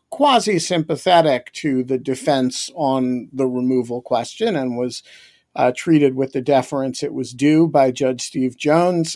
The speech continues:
um, was that, you know, there is a radical difference in, uh, in technical competency. And I don't mean competence here in the sense of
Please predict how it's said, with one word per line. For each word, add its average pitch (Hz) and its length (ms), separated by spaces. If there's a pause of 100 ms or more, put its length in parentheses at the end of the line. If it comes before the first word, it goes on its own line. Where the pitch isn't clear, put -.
(120)
um, 151 360 (520)
was 220 360
that, 226 320 (360)
you 233 160
know, 190 580 (840)
there 170 300
is 196 260
a 165 120
radical 165 680
difference 143 680 (120)
in, 139 580 (460)
uh, 127 380 (180)
in 143 280
technical 147 600
competency. 131 840
And 131 120
I 139 100
don't 208 300
mean 190 240
competence 151 680
here 127 400
in 127 180
the 123 280 (100)
sense 135 440
of 127 260